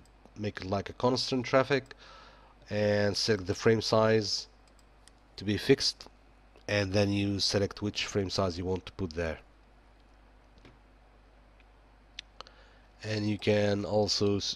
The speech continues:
choose different frame size for the other streams, or you can just apply to all if you change something on one of the streams. So we are pretty much ready to start our test then.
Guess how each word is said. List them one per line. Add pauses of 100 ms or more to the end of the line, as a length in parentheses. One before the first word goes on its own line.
choose
different
frame
size
for
the
other
streams, (420)
or
you
can
just
apply
to
all
if
you
change
something
on
one
of
the
streams. (920)
So
we
are
pretty
much
ready
to
start
our
test
then.